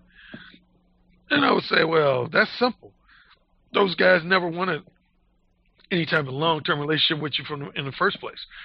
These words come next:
They just wanted to fuck. Also, that's it. Well, why don't they just say that?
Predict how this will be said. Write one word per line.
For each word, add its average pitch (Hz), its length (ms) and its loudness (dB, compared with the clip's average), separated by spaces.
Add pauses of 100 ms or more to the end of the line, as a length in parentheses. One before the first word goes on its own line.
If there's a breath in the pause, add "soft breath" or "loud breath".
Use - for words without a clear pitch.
(140 loud breath)
They 180 80 2
just 156 180 -4
wanted 135 220 -6
to 113 140 -12
fuck. 226 220 -2 (2000 loud breath)
Also, 180 400 0
that's 247 400 4
it. 151 120 0
Well, 208 140 2
why 320 120 4
don't 359 160 6
they 359 120 6
just 359 300 2
say 392 260 4
that? 262 360 0